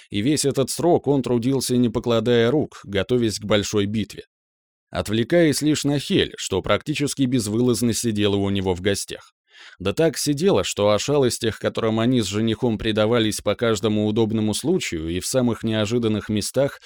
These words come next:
уже ходили байки и легенды по всему Сальдору. Особенно из-за звуков, что сопровождали сие действия. Это в первый раз она стонала, словно возбужденный призрак,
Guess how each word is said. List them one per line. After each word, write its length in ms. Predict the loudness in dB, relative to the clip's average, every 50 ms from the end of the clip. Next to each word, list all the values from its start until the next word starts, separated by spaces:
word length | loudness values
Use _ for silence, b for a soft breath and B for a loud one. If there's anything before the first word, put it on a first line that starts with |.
| B B B
уже 300 | -4 -2 0 2 2 2
ходили 420 | 2 0 -2 0 0 0 2 2 2
байки 460 | 2 2 2 2 2 2 0 0 -2
и 120 | 0 0
легенды 520 | 0 0 0 0 0 0 0 2 0 -2 -2
по 160 | -2 -4 -4
всему 340 | -4 -4 -2 -2 -2 -2 -2
Сальдору. 540 | -2 0 2 2 2 0 -2 -6 -10 -14 -18 _ _ _ _ _ _ _ _ _ _ _
Особенно 640 | -6 -6 -4 0 2 2 4 4 4 4 4 4 2
из-за 240 | 2 2 2 0 0
звуков, 480 | 0 0 2 0 0 0 -4 -10 -12
что 240 | -12 -8 -4 -4 -4
сопровождали 720 | -2 -4 -4 -4 -2 0 2 2 2 2 2 2 2 2 2
сие 360 | 0 0 -2 0 0 0 0
действия. 540 | 0 0 0 -2 -2 -4 -8 -12 -12 -16 -20 _ _ _ _ _ _ _ _ _ _ _ _ _ _ _ _ -6 -4
Это 160 | -2 -2 -2
в 80 | -2
первый 320 | 0 2 2 2 4 4 4
раз 240 | 4 4 4 4 2
она 220 | 0 0 0 -2
стонала, 500 | -2 -2 0 0 2 2 2 2 2 2
словно 400 | 0 0 0 0 0 0 0 0
возбужденный 760 | 0 0 0 0 -2 -2 -2 0 0 0 0 2 0 -2 -2
призрак, 520 | 0 0 0 0 -2 -4 -8 -12 -14 b